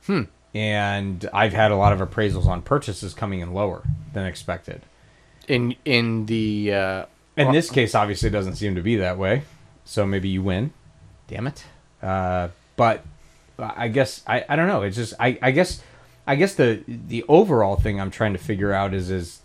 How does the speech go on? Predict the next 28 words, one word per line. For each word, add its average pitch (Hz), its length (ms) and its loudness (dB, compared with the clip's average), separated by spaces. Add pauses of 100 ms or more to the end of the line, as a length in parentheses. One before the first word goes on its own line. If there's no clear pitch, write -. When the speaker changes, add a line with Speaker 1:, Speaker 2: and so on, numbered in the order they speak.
(120)
Speaker 2:
why 90 440 0
are 104 240 0
they 90 180 -2
different, 87 520 -6
or 95 260 -4
are 104 240 2
they 104 160 0
different? 90 440 -8 (2500)
Speaker 1:
I 143 140 8
think 185 180 4
they're 165 140 8
different, 131 460 0 (600)
and 123 140 0
I 117 80 8
don't 117 160 4
know. 117 320 2
I, 127 220 -4
and 127 240 0
this, 196 320 4 (140)
<clears throat> - 1040 -6
if - 160 0
any 127 180 8
appraisers 117 500 6
listening, 110 400 0
please 123 300 0
contact 110 560 0
us 110 160 0
at, 95 180 -2